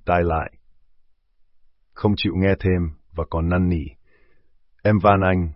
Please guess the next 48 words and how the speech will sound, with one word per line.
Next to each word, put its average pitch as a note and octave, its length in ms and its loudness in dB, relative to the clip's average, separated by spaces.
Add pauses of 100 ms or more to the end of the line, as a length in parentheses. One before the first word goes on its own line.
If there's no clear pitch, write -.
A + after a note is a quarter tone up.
(140)
đừng F#2 260 0
nói F#2 180 4
như A2+ 120 4
vậy F2+ 220 2
nữa, F2+ 220 -4
xúi G2 280 -4
quẩy F2 180 2
lắm D#2 220 -4
đấy." E2 200 -4 (1300)
Vào F2+ 220 0
lúc A2 160 2
ấy, G2 340 0 (380)
cái G#2+ 140 2
chết C#3 240 6
chỉ - 160 -4
là D#2+ 100 -2
một E2 160 -2
sự - 220 -8
giả D#2 220 -4
định F2 200 -4
mà D#2 240 -6
thôi. F#2 260 -2 (920)
Chứ A#2+ 140 0
không B2 240 4
như A#2 120 6
bây G#2+ 160 6
giờ, E2+ 300 0 (360)
nó F#2 140 2
là A2 120 6
một F2 200 0
điều E2+ 260 0
có G2 200 -2
thể G2+ 80 0 (100)
trở D#2 180 -6
thành D#2 160 -6
sự C#2+ 200 -12 (100)
thực D#2+ 140 -6 (280)
vào D#2+ 180 -6
bất G2 240 -4
cứ F2+ 120 -4
lúc G2 200 -4
nào. D2+ 340 -6 (840)
Tôi A#2+ 120 4
không C3 180 4
thể G#2 140 6
nào F#2 200 6
bắt E2+ 180 4
chước D#3 200 2